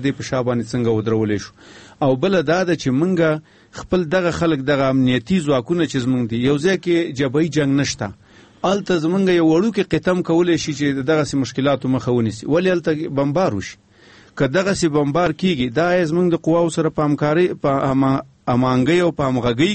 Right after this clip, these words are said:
کیږي، او که نه، دا خودسرانه خارجیانو دا کړي دي. که چیرته خودسرانه خارجیانو کړي، خو زموږ امنیتي ځواکونه دي وایي که نه، اعلان دي وکړي په جرأت سره چې زموږ د، د مشورې نه، زموږ د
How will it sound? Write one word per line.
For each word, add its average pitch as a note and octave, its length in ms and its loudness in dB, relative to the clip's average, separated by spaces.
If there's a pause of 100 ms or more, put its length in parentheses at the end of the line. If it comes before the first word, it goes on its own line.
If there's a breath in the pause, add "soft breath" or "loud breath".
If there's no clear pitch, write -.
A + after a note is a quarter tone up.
کیږي، F#3+ 300 0 (480 soft breath)
او D3 120 2
که D3 160 -2
نه، D#3+ 320 0
دا C#3+ 160 0
خودسرانه C#3+ 680 -2
خارجیانو D3+ 560 0
دا B2 160 0
کړي G#2+ 300 -4
دي. G#2+ 160 -12
که D#3+ 80 0
چیرته G3+ 320 0 (520)
خودسرانه D3 560 0
خارجیانو D#3 580 0
کړي، E3 280 0 (440 loud breath)
خو C3+ 140 -2
زموږ F3+ 300 2
امنیتي D#3+ 420 0
ځواکونه D#3+ 420 0
دي D3 120 -4
وایي G3+ 240 2
که A2+ 140 -6
نه، G#2 80 -6
اعلان F3 320 2
دي G#3+ 80 0
وکړي F#3 280 -2
په E3 40 0
جرأت D3 380 0
سره C3+ 280 0 (400 loud breath)
چې D#3 100 0
زموږ D#3 360 2 (160)
د، F3+ 240 2
د D3 100 -4 (100)
مشورې C#3+ 440 0 (100)
نه، D#3+ 120 2
زموږ C#3+ 300 0
د D#3+ 60 2